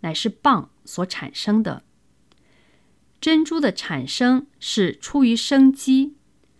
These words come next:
正如果实不是出于制造或创造，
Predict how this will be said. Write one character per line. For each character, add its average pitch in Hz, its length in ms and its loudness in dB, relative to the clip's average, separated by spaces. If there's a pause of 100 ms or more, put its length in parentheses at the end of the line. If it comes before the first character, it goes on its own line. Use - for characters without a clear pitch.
(340)
正 302 240 6
如 185 360 2 (100)
果 170 260 0
实 - 600 -2
不 190 120 0
是 220 160 -2
出 196 220 -4
于 180 100 0
制 185 280 -8
造 151 200 -2
或 - 160 -12
创 156 340 -2
造， 143 300 -6